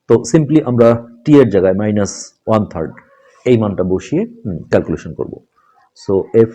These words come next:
of minus one third সমান এইখানে t এর বদলে আমরা লিখব হচ্ছে মাইনাস, আহ, one by three, তার উপরে ফোর পাওয়ার, তারপর প্লাস আবারও t এর বদলে মাইনাস ওয়ান থার্ড,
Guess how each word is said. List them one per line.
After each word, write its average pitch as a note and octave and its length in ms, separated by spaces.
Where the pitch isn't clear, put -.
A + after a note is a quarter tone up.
of G2+ 200
minus G2 480
one G2 200
third - 240
সমান G#2+ 260
এইখানে C3 320
t D3 220
এর C#3 100
বদলে A2+ 320
আমরা G#2 180
লিখব G2 280
হচ্ছে G2+ 340
মাইনাস, G2+ 760
আহ, F#2 320
one G2+ 240
by F#2 140
three, D3 320
তার F#2 160
উপরে F2+ 340
ফোর F#2+ 300
পাওয়ার, G#2+ 280
তারপর G2 380
প্লাস G2+ 500
আবারও G2+ 460
t A#2+ 140
এর G2+ 80
বদলে G2+ 520
মাইনাস G2 680
ওয়ান F#2+ 220
থার্ড, G#2+ 440